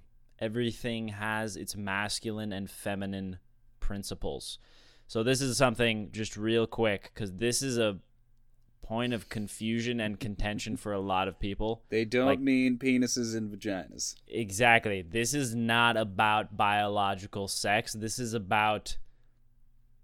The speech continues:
Speaker 1: masculinity and femininity.
Speaker 2: If you want more info on this particular subject, we did a show on it.
Speaker 1: Yes, and, like, so just to be clear, like,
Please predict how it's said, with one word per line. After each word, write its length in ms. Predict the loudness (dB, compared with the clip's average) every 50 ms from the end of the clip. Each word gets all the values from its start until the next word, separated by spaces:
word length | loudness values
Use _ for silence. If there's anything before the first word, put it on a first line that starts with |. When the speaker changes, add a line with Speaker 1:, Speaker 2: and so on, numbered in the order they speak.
| -20 -20 -20 -10
Speaker 1:
masculinity 1120 | -4 0 2 4 4 4 2 -2 -2 -2 0 0 0 0 0 0 0 0 0 0 2 2 2
and 200 | 0 -2 -4 -6
femininity. 960 | -8 -8 -4 -2 0 0 0 -2 -4 -4 -4 -4 -4 -4 -4 -4 -4 -4 -6 -8 -12 -14 -14 -20 -20 -20 _ -20 -20 -16 -16
Speaker 2:
If 140 | -14 -10
you 100 | -10 -6
want 320 | -4 -4 -4 -4 -4 -6 -6
more 220 | -6 -6 -4 -6
info 540 | -6 -4 -6 -6 -6 -4 -4 -2 -2 0 -2
on 140 | -2 -2 -4
this 160 | -4 -6 -6
particular 560 | -8 -10 -12 -8 -8 -8 -6 -6 -6 -6 -4 -6
subject, 680 | -4 -4 -4 -4 -4 -2 -2 -2 -2 -2 -6 -12 -20 _ _ -20 -20 _ -14
we 100 | -12 -8
did 180 | -6 -4 -4
a 60 | -4 -4
show 300 | -2 -2 -2 -2 -2 -6
on 160 | -10 -12 -14
it. 100 | -16 -18 -20 -20 -20 _ _ -20 _ -20 -20 -20 -20 -20 -20 -10 -4
Speaker 1:
Yes, 560 | 0 4 4 6 4 4 0 -4 -6 -8 -6 -4
and, 220 | -4 -2 0 0
like, 280 | 2 2 2 2 0 -8
so 280 | -8 -2 2 4 4 4
just 400 | 4 4 4 4 4 2 -2 _ -12 -20 _ _ _ -10
to 100 | -8 -6
be 300 | -4 -2 0 0 0 0
clear, 680 | -2 -6 -12 -12 -8 -4 0 2 2 2 2 2 0 0
like, 480 | 0 2 2 2 0 -2 -6 -16 -16